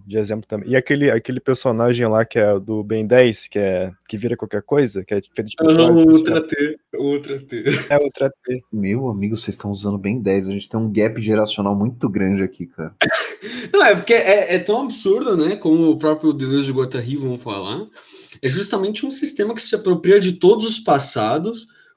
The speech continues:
Speaker 2: os desmantela, os destrincha e f-, cria uma situação de, de ironia perante a ele, sabe?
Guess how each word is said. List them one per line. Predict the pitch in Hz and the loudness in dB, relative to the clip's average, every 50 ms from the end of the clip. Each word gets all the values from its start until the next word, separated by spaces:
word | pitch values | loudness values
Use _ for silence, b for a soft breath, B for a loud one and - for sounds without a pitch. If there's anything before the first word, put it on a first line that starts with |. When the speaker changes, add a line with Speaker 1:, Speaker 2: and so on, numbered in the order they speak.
| b - | b -4
Speaker 2:
os | 175 185 240 254 202 | -2 0 2 2 2
desmantela, | 190 220 233 220 214 202 185 160 131 - - 123 117 120 135 156 165 185 202 202 b b b b b b - | 0 0 0 2 4 6 6 6 6 4 2 4 4 6 6 6 4 4 2 0 b b b b b b 2
os | 156 180 175 165 | 2 2 2 2
destrincha | 175 190 175 - - - - 160 156 165 190 226 262 - - - 254 247 b b b b b b b b - | -2 -2 -2 -2 -2 0 2 4 6 6 4 2 -2 -2 -4 -6 -6 -8 b b b b b b b b -14
e | 240 | -14
f-, | 247 - - - _ _ _ _ _ _ _ _ _ _ _ | -14 -14 -16 -20 _ _ _ _ _ _ _ _ _ _ _
cria | - - 208 262 | -2 2 4 6
uma | 311 359 359 240 214 | 6 6 6 4 2
situação | 214 - - 208 180 156 - - - 175 180 202 214 220 214 208 | 2 2 0 0 2 2 0 2 2 2 2 0 0 -2 -4 -4
de, | 170 143 156 170 170 165 160 147 135 | -4 -4 -2 0 2 2 2 2 2
de | 127 123 147 180 | 0 -2 0 4
ironia | 196 190 165 147 139 160 196 - 226 | 6 6 6 6 4 4 2 2 2
perante | - 165 151 147 143 139 139 - 135 | 4 4 6 6 6 4 2 0 0
a | 120 | 0
ele, | 120 120 120 113 107 104 | 2 2 0 0 -2 -6
sabe? | 104 - 101 98 98 101 | -6 -8 -12 -12 -12 -16